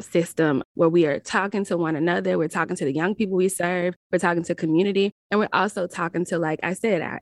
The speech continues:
elders and making sure that we have a roundabout vision of how we get free and, like, what liberation really means and necessitates for that time and for that moment, for that movement. So it's not like,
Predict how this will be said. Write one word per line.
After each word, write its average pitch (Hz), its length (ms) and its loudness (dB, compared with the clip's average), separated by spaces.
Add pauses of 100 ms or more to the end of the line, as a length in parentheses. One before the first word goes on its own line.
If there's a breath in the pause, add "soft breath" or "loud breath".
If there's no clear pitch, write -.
elders 180 440 0
and 160 120 4
making 165 320 0
sure 165 240 0
that 151 300 -4 (100)
we 185 240 0
have 170 260 -2
a 165 160 -2
roundabout 165 760 -2
vision 170 320 0
of 160 120 -4
how 165 260 -2
we 156 100 0
get 147 240 -2
free 233 320 0
and, 170 140 2
like, 156 160 0
what 156 160 0
liberation 160 540 -2
really 165 220 4
means 160 440 4
and 151 220 -6 (300)
necessitates 165 760 2
for 170 260 2
that 156 240 0
time 151 400 -2
and 156 160 -6
for 151 180 2
that 147 220 -2
moment, 147 460 2
for 160 140 0
that 147 200 2
movement. 156 380 2
So 165 120 2
it's 175 160 4
not 196 320 2
like, 156 380 -4